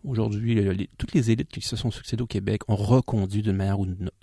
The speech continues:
euh, d'une manière ou d'une autre la mystification communautaire, qui consiste à, à cacher, euh, justement l'immaturité, euh, collective et toujours à vivre, euh, dans cette, euh, ce mensonge, cette fiction qui est extrêmement tentante, hein,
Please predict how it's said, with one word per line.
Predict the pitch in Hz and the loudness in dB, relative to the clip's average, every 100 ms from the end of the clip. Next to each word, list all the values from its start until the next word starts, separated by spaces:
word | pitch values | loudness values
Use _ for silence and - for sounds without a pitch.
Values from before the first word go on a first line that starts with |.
| 95 | -8
euh, | 95 | -6
d'une | 98 | -2
manière | 95 98 95 | -2 -2 -2
ou | |
d'une | 95 92 | -4 -4
autre | 98 98 - | -4 -4 -6
la | 98 | -2
mystification | 98 - - - - - - | -2 -4 -10 -14 -12 -12 -12
communautaire, | - - 127 - - - _ _ _ _ - | -12 -14 -14 -14 -18 -20 _ _ _ _ -20
qui | - | -6
consiste | 110 - 135 - - | -4 -2 -4 -4 -6
à, | 98 95 _ _ _ | -6 -6 _ _ _
à | - - | -16 -2
cacher, | 113 - - 147 _ _ _ _ _ _ - | 0 0 -4 -6 _ _ _ _ _ _ -2
euh, | 104 | -2
justement | 104 110 113 | 0 0 2
l'immaturité, | 107 104 98 - 101 - 107 104 | 2 2 0 -6 -8 -6 -6 -6
euh, | |
collective | 101 101 95 - 131 113 | -6 -4 -6 -6 -6 -6
et | |
toujours | 113 120 110 | -6 -4 -4
à | 95 | -4
vivre, | 98 117 131 - - - - - - - - | -4 -2 -4 -8 -14 -20 -20 -20 -20 -16 -8
euh, | - - - - 58 - | -6 -4 -6 -8 -10 -10
dans | 110 110 107 | -2 0 0
cette, | - 104 - - | -4 -8 -10 -10
euh, | - - - - - | -8 -8 -14 -20 -4
ce | - | 4
mensonge, | 113 120 113 160 165 151 113 | 6 6 4 2 2 2 0
cette | 131 - | -2 -4
fiction | 147 - 180 180 | -6 -2 0 0
qui | - | 0
est | 110 | -4
extrêmement | 107 - - 131 135 | -4 -4 0 2 2
tentante, | 127 120 180 - - | 0 0 0 -4 -4
hein, | 143 | -6